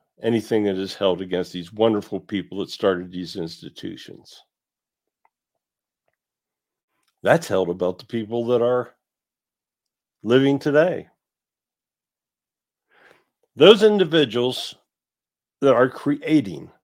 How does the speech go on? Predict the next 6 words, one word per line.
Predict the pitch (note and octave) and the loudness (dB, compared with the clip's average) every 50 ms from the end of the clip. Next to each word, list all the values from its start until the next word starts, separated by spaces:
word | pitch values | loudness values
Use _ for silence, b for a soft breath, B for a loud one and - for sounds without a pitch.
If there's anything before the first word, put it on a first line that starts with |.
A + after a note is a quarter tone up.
| _ _ _ _ _ _ _ _ _ _ _ _ _ _ _ _ | _ _ _ _ _ _ _ _ _ _ _ _ _ _ _ _
an | - A2 B2 | -8 -4 -2
educational | B2 A#2+ A#2+ C#3 C3+ - - D3 D3+ - - - C#3 B2+ | -2 -2 -2 -4 -4 0 0 0 0 0 -2 -4 -6 -6
system | A#2 - - C#3 A#2 - - - D#2+ - - - _ _ _ _ _ _ _ _ _ | -6 -6 -6 -6 -6 -8 -10 -14 -16 -16 -16 -20 _ _ _ _ _ _ _ _ _
for | - A2 A2+ | -4 -2 -2
the | A2 G#2+ A#2 A2+ G#2 | 0 0 -2 -4 -4
elite, | G#2+ A#2 A#2 A#2+ B2 C3 D3+ F3 E3+ - - | -4 -4 -4 -2 -4 -4 -4 -6 -10 -14 -20